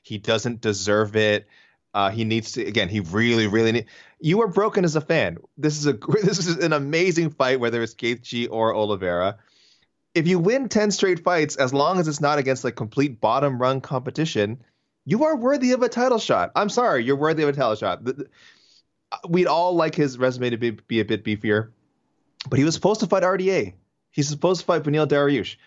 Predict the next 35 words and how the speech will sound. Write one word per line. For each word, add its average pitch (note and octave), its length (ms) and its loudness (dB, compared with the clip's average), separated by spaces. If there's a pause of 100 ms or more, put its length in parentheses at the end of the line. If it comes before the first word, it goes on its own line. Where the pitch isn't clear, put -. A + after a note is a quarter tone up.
(100)
How F#3+ 320 -2
many G3+ 220 2
times E3+ 400 0
can D#3+ 100 -4
we C#3+ 80 2
penalize D3 460 0
him G#2+ 320 2 (240)
for A#2+ 120 2
these A#2 160 2
fights C3 260 2
falling A#2 360 0
out, G#2+ 260 2 (240)
uh, F#2 480 0
wh-, A#2+ 280 -2
whether A2 340 2
it's G#2 140 -8 (100)
on, G2+ 200 0
because G#2+ 260 -2
of G2 80 -4
his D#3+ 160 2
side C#3 400 2 (320)
or A2 120 -2
it's G2+ 180 -4
because G#2+ 140 -10
of G2+ 40 -16
his F#2+ 80 -10
opponent's B2+ 400 -2
side? G2+ 400 0 (540)
He F3 200 0
is D#3 180 0
so G3+ 300 2
clear. G3 480 0
Like, D#3 280 0 (160)
we F3 240 0
are, E3 420 0